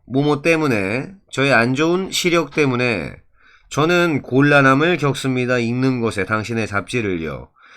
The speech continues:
제 의사가 저에게 말해줬어요. 모모라고. 제가 필요하다라고 말이죠. 찾는 걸 필요로 한다라고 말이죠. 크-, 커다란 인쇄본의 잡지와 책을요. 저는 그러고 싶습니다. 알고 싶어요.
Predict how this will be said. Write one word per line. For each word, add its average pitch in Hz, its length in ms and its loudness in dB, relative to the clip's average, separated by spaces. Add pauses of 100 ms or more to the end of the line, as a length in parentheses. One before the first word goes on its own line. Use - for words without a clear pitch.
(260)
제 151 160 2
의사가 156 540 4
저에게 143 380 2
말해줬어요. 123 800 2
모모라고. 90 840 -2 (320)
제가 117 320 0
필요하다라고 147 800 2
말이죠. 92 840 -4
찾는 143 360 -2
걸 147 160 0
필요로 135 320 0
한다라고 117 480 0
말이죠. 90 420 -4
크-, - 260 -10
커다란 156 640 2
인쇄본의 120 760 -2 (320)
잡지와 123 840 0
책을요. 107 720 -2 (680)
저는 170 320 2
그러고 156 320 4
싶습니다. 147 540 2
알고 135 280 4
싶어요. 131 640 -2